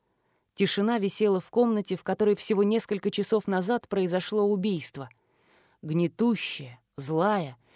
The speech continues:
она, казалось, царапала кожу. По крайней мере, Катя физически ощущала, какая она шершавая и колючая. «Я не знаю», наконец сказала Аглая Тихоновна, подняв на следователя больные,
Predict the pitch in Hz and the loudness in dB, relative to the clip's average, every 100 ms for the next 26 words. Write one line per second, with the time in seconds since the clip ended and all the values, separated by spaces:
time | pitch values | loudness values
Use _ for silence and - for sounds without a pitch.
0 | - - 160 220 220 190 247 233 - - | -20 -2 2 4 4 4 4 4 2 2
1 | 202 226 240 220 208 - 269 220 131 123 | 4 4 4 2 2 2 6 6 6 -10
2 | - _ _ 175 - 190 185 185 196 233 | -14 _ _ -2 0 0 2 0 2 2
3 | 214 190 214 208 208 226 190 196 240 196 | 2 2 -2 -2 -4 -2 0 0 0 -4
4 | - 190 175 - 190 - 240 233 208 - | -2 -2 -2 -2 -6 -2 0 2 -2 -6
5 | - _ 214 - 220 202 196 190 - 190 | -20 _ -6 -2 -2 0 -2 -4 -4 -8
6 | 170 - 226 208 202 190 196 196 170 - | -8 -6 -4 -4 -6 -6 -6 -4 -6 -8
7 | - 156 _ _ _ _ _ _ _ _ | -12 -16 _ _ _ _ _ _ _ _
8 | _ _ _ _ _ _ _ _ _ _ | _ _ _ _ _ _ _ _ _ _
9 | _ _ _ - 123 143 139 143 151 139 | _ _ _ -14 -8 -6 -6 -4 -4 -6
10 | 120 113 _ _ _ _ - 170 175 170 | -10 -14 _ _ _ _ -8 -4 -2 -2
11 | 165 - 170 170 170 156 160 180 165 - | -2 -4 -2 2 2 2 0 -2 -2 -2
12 | 226 214 202 185 190 - - - 180 170 | -4 -2 -2 -2 -4 -10 -20 -6 -2 0
13 | 175 - 165 - 202 202 185 - 165 151 | 0 0 -6 0 2 4 2 0 -4 0
14 | 170 170 190 247 233 | -2 0 2 4 2